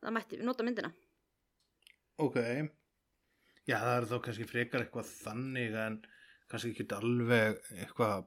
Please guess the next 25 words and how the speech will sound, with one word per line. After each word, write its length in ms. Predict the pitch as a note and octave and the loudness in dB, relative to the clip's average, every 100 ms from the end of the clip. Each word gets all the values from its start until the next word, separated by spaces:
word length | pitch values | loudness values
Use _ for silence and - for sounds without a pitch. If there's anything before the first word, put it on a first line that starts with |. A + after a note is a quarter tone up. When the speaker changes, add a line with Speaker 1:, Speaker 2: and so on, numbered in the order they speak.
| - | -6
Speaker 2:
barnaklámsdæmi 1120 | A2 A#2+ A2+ G2+ - - A2+ A2 - A2 G#2 | -2 0 0 -2 -6 -6 -4 -6 -4 -4 -4
því 140 | G2+ G#2 | -4 -2
að, 160 | G2+ - - - _ _ _ _ _ _ _ - - _ _ | -2 -4 -18 -20 _ _ _ _ _ _ _ -20 -20 _ _
skilur, 300 | - A#2+ G#2+ G2 | -2 0 0 0
þetta 100 | G#2 | -4
er, 100 | - | -4
þetta 200 | A#2+ G#2+ | -2 -2
er 100 | A#2 | 0
geðveikt 680 | G#2+ A#2+ B2 B2+ A2+ A2 - | 2 4 6 4 4 2 -2
plötualbúm. 580 | G#2+ G2 F#2 E2+ E2+ F#2 _ _ _ _ | -4 -4 -8 -8 -12 -16 _ _ _ _
Speaker 1:
Mhm. 720 | - G3 E3+ F#3 F3 E3+ F#3 G3 _ _ _ _ - | -14 -14 -14 -14 -12 -12 -12 -14 _ _ _ _ -4
Speaker 2:
Þetta 60 | |
er 100 | A2+ | -2
geðveikt 560 | - B2 C3+ C3 B2 - | 2 6 6 6 4 2
töff 220 | B2+ A2 | -2 -2
mynd. 400 | G2+ F#2+ F#2+ - - _ _ _ _ - | -4 -6 -8 -12 -18 _ _ _ _ 8
Speaker 1:
En, 460 | A#3 A#3 A#3+ A3+ _ _ _ _ - | 10 10 8 2 _ _ _ _ -6
sko, 420 | - - - A#3+ A3+ A#3 A3+ A3 - _ _ _ _ _ _ _ _ - - | -2 -2 0 2 6 6 4 2 -8 _ _ _ _ _ _ _ _ -14 2
já, 200 | A3 G3+ F#3+ | 6 8 8
en 60 | A#3 | 12
hann 140 | C4 - | 12 10
segir 300 | F#4 D4+ B3+ | 8 8 10
að 140 | A#3+ | 8
þetta 80 | A#3+ | 8
hafi, 300 | A#3+ A3 | 6 8